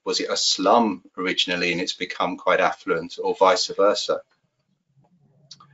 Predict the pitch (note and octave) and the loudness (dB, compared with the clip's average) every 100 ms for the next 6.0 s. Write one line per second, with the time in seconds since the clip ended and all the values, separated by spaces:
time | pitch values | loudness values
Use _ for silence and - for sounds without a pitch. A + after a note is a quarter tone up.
0 | _ _ _ - - _ _ E3 E3 A3+ | _ _ _ -20 -20 _ _ 0 4 4
1 | G#3 - C3+ A#2+ - C#3+ B2+ A2 F#2+ - | 4 2 2 2 4 4 6 4 2 2
2 | G2+ F2 - A2 - - D3+ D3 C#3+ - | 2 2 0 0 2 2 4 4 2 -2
3 | - F2 - D2 - - - - G2 F#2 | 2 2 2 -8 -14 -18 -20 -2 2 4
4 | F#2+ F#2+ F#2 G2 - A#2+ E2 F#2 - C3+ | 2 0 -2 -4 -2 2 2 2 4 4
5 | D3+ - - G#2+ G2 F#2 - E2+ D#2+ - | 6 2 0 2 2 0 0 -2 -2 -4